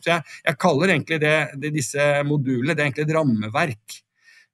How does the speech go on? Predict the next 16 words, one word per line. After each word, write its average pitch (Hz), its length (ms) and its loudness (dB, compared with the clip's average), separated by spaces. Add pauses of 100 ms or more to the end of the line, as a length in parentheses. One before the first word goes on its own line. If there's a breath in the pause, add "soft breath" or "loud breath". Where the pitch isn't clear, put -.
(140)
eh, 139 600 0
som 226 180 2
er, 190 220 4
som 180 100 2
er 180 160 4
litt 175 160 -4
generisk, 175 540 2
men 185 100 2
likevel, 165 380 0
det, 165 100 -2
det 170 160 -2
dreier 147 320 0
seg 165 160 -2
om 143 320 2
forberedende 123 840 -2
ting, 160 180 -2